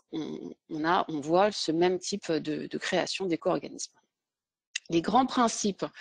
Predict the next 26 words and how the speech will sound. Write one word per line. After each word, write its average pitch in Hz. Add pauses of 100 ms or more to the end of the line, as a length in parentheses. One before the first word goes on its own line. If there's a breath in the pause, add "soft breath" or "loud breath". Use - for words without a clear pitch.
(360 loud breath)
de 160
la 156
rep 202 (240)
sont, - (120)
un, 226
d'impliquer 185
les 190
entreprises 180 (380 soft breath)
dans 220
l'économie 208
circulaire 190
de 160
leurs 147
produits, 165 (1160 loud breath)
euh, 151
de, 208
euh, 165
mutualiser 226
les 185
coûts -
de -
traitement 214
liés 220 (520 soft breath)
à 196
leurs 190
déchets. 185